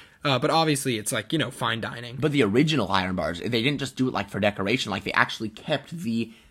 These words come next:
Speaker 2: the bars, the jail cell
Speaker 1: Right.
Speaker 2: doors at the dining room.
Speaker 1: Exactly. So if y'all wanna look up some pictures of that too, just so you can get a visual representation of what that looks like,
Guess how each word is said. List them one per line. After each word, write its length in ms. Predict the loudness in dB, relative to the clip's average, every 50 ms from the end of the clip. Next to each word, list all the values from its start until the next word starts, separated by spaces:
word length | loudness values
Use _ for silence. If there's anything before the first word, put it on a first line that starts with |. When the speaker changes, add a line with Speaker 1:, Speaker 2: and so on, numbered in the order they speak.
| _ _
Speaker 2:
the 140 | -6 -4 -4
bars, 560 | -4 -4 -2 0 0 2 2 2 0 0 -4 -6
the 80 | -6
jail 340 | -6 -4 -2 0 0 0 0
cell 300 | 0 -2 -2 -2 -2 0
Speaker 1:
Right. 200 | 0 2 4 4
Speaker 2:
doors 260 | 4 2 0 -2 -2 0
at 200 | 0 0 0 0
the 40 | -4
dining 400 | -4 0 0 0 0 0 -4 -8
room. 260 | -10 -10 -10 -6 -4
Speaker 1:
Exactly. 520 | -2 0 4 4 4 4 4 2 0 -4 -2 2
So 120 | 2 2
if 120 | 4 6
y'all 100 | 6 4
wanna 140 | 6 6 6
look 180 | 6 6 4 4
up 100 | 2 0
some 140 | 0 -2 -2
pictures 380 | -2 -2 -2 -2 -2 0 0
of 80 | 2 2
that 200 | 2 0 0 2
too, 200 | 4 4 6 6
just 180 | 4 2 0
so 60 | 0 0
you 60 | -2
can 100 | 0 0
get 100 | 0 2
a 60 | 2
visual 340 | 2 2 2 4 4 2 2
representation 720 | 2 0 0 0 -2 -4 -4 -4 -4 -4 -4 -2 -4 -4
of 60 | -6
what 140 | -6 -6 -4
that 180 | -4 -4 -4 -2
looks 240 | -4 -4 -2 -2 -2
like, 220 | -2 -2 -4 -6